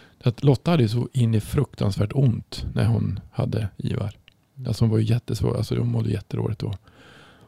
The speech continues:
Och det har nog påverkat Ivar. Alltså han vet vad, han vet vad sånt är. Han vet vad, vad, vad, vad den typen av smärta är. Och han,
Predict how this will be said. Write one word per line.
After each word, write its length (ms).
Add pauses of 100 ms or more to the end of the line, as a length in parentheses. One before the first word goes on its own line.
Och 280 (680)
det 280
har 80
nog 140
påverkat 440
Ivar. 400 (100)
Alltså 220
han 160
vet 380
vad, 200 (720)
han 180
vet 220
vad 80
sånt 220
är. 220 (240)
Han 120
vet 220
vad, 120
vad, 240
vad, 440
vad 260 (120)
den 260
typen 460
av 240
smärta 420
är. 140 (800)
Och 60
han, 160